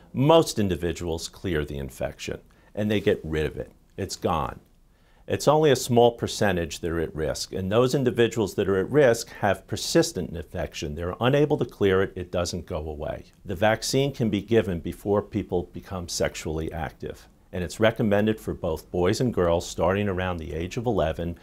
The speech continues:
through age twenty-six. Vaccination rates in girls are around thirty to forty percent, and we would hope they would be as high as eighty percent. These are adolescent girls. Similarly, we would expect to have a good vaccination rate in boys.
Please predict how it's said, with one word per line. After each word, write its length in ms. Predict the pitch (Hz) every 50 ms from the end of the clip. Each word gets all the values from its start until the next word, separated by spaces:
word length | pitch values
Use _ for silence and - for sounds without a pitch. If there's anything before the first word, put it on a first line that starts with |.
| - - - - -
through 160 | - 85 76
age 300 | 76 90 90 - - -
twenty-six. 800 | - 92 90 90 87 - - - 90 - - - - - - - - - - - _ _ _
Vaccination 640 | - 131 147 147 - 170 160 151 151 147 - - 131 120
rates 320 | 113 107 107 107 - -
in 140 | 95 92 85
girls 440 | - 95 90 87 90 90 90 - -
are 160 | - - 90
around 380 | 90 90 85 85 85 85 82
thirty 320 | - - 85 85 87 87 85
to 80 | 85
forty 380 | 82 - - 82 76 73 78 78
percent, 540 | - - 80 - - 101 98 90 82 76 73 - - - - - -
and 140 | 95 95 92
we 100 | 95 92
would 180 | 92 95 -
hope 260 | - 127 131 127 -
they 120 | - 90 90
would 200 | 87 87 - -
be 160 | 85 85 87
as 140 | 82 - -
high 280 | - 87 82 85 85
as 160 | 80 80 - - -
eighty 260 | 92 92 85 82 78
percent. 500 | - - 80 - - - 67 - - -
These 200 | 92 87 85 98
are 80 | 92 80
adolescent 580 | 82 85 85 80 76 78 78 - - - 73
girls. 460 | - 78 69 67 - - - - - - - - - - - _ _
Similarly, 680 | - - - 151 151 147 143 135 123 110 104 104 101 101
we 160 | 87 92 90
would 160 | 85 87 80
expect 440 | - - - - - 92 87 - -
to 80 | - 85
have 160 | 90 80 85
a 40 | 82
good 220 | - 95 87 80
vaccination 720 | 92 90 82 80 - - 87 82 82 82 80 - - 80 78
rate 220 | 80 80 73 -
in 100 | 80 78
boys. 540 | - - 82 76 65 67 - - - -